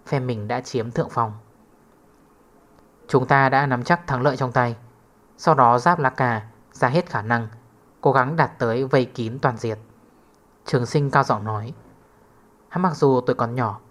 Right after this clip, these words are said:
lại có chút trầm ổn, lại thêm là cao quý vương hầu, đổi lại là bình thường tuyệt sẽ không nói ra những lời khinh cuồng tự mãn. Nhưng lúc này đối mặt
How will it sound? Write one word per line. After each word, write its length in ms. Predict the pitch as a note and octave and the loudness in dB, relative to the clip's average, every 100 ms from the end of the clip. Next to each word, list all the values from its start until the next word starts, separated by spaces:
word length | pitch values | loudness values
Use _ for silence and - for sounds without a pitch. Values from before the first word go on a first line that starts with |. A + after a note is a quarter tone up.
| - | -8
lại 160 | B2 | -6
có 100 | A2 | -4
chút 200 | C3 G3 G3 | -2 -4 -2
trầm 160 | D#3 A#2 | -6 -4
ổn, 220 | A#2+ G#2+ - _ _ _ _ _ _ - | -6 -6 -10 _ _ _ _ _ _ -4
lại 160 | C3+ | -2
thêm 320 | A2 C#3 C3+ C3 | 0 0 0 0
là 260 | B2+ A2+ | 0 -2
cao 240 | G#2+ C#3+ C#3+ | 0 0 2
quý 240 | C3+ A2+ | 0 -2
vương 200 | A#2 D3 | 0 0
hầu, 300 | C3 A#2+ G2+ - _ _ _ _ _ _ | 2 0 -2 -6 _ _ _ _ _ _
đổi 160 | - B2+ | 0 2
lại 220 | B2 B2 | 2 0
là 180 | B2+ B2 | 0 -2
bình 200 | B2 B2 | -2 -6
thường 280 | B2+ B2 A2+ - _ _ _ _ | -2 -2 -4 -10 _ _ _ _
tuyệt 160 | - B2+ | 2 2
sẽ 120 | - | 2
không 220 | C#3+ D#3+ | 2 2
nói 160 | C3+ A#2+ | 4 -2
ra 220 | - C#3 | 0 0
những 200 | C3+ D3+ | 0 0
lời 280 | D3 A#2+ G#2 - _ _ - | 2 2 0 -8 _ _ -10
khinh 260 | - D3+ | 0 0
cuồng 300 | C#3+ C#3 A2+ | 4 4 4
tự 140 | G#2 A2+ | -2 -4
mãn. 280 | B2 B2 E3+ - _ _ _ _ _ _ - | -2 -4 -6 -12 _ _ _ _ _ _ -2
Nhưng 160 | D3 | 2
lúc 120 | D#3 | 2
này 160 | F3 B2+ | 2 2
đối 160 | A2 A#2 | 2 2
mặt 180 | C#3+ | 0